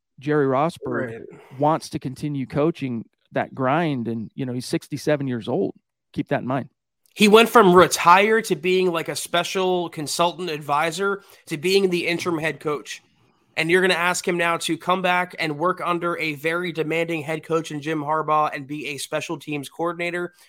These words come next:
Speaker 2: going on sixty-nine years old, sixty-eight years old. That's a lot for Rosburg. I think we should appreciate him while he's here. Though, if he wants to be the special teams coordinator under anyone full-time,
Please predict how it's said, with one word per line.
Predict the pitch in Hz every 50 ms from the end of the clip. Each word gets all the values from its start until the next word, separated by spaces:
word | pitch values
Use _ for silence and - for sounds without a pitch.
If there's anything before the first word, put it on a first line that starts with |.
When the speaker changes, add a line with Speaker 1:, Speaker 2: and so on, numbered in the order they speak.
| _ -
Speaker 2:
going | 143 151 156 165 170 165 165
on | 160 160 156
sixty-nine | - - - 175 175 - - 160 165 160 156 151 147 143 143 139 143 139 139 139 139 139 147 156 165 180 190 202
years | 202 202 196 175
old, | 202 202 196 196
sixty-eight | - 185 156 - 147 151 170 180 147
years | 170 185 180 165
old. | 185 180 180 175 - - - - _ _ -
That's | 165 175 -
a | 247
lot | 220 202 190 185 185 185 - - -
for | 190 190
Rosburg. | 180 185 180 180 180 - - 185 185 180 170 123
I | 147 156
think | - 190 175 -
we | 196 190
should | - - 156
appreciate | 151 - - - 190 190 - - 190 175 165
him | 151 170 170 156
while | 156 156 160
he's | 156 151 139 -
here. | 165 175 190 196 196 196 - _ _ _
Though, | - 180 208 214 196
if | -
he | - 214
wants | 214 208 208 208 202 -
to | - 202
be | 170 190 196
the | 185 185
special | 175 - 202 185 - 185
teams | - 196 180 175 -
coordinator | - - 185 175 180 180 175 170 160 139
under | 160 156 151 147 139
anyone | 160 202 247 269 240 190 170 160 151
full-time, | 147 - 151 147 139 - 151 147 143 143 139